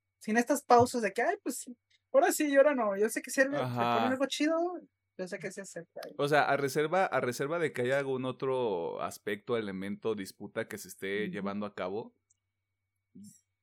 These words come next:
Speaker 2: creo que lo vimos con The Witcher, haciendo un pequeño paréntesis. Si a Henry Cavill le dicen, "Güey, o sea, tú vente, involúcrate como tú quieras, este, cuanto tú quieras, güey, el, este pedo es,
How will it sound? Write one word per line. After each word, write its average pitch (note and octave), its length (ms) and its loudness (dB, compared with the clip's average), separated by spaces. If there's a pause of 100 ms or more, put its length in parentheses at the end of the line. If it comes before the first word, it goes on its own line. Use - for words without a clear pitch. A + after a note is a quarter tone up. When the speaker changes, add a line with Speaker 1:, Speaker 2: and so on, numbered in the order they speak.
(420)
Speaker 2:
creo C#3 180 -2
que E3+ 100 -2
lo C#3 100 -2
vimos C3+ 280 -4
con A#2+ 140 -6
The G#2 60 -4
Witcher, B2+ 320 -4
haciendo A#2 260 -6
un B2+ 80 -6
pequeño B2 300 -6
paréntesis. A2 600 -8 (800)
Si - 180 -4
a A#2+ 140 2
Henry F#3 320 -4
Cavill F#3 580 -2
le B2 180 -4
dicen, C3+ 380 -4
"Güey, E3 400 0
o - 60 -14
sea, A2+ 460 -2
tú E3 380 0
vente, D3+ 380 0
involúcrate C#3 720 -2
como G2+ 220 -6
tú - 140 -16
quieras, D#3+ 640 -2
este, D#2+ 560 -8
cuanto - 320 -14
tú - 160 -16
quieras, C#3 440 -2
güey, D3 420 -4
el, F2+ 460 -10
este G#2 260 -8
pedo A#2 280 -2
es, - 180 -10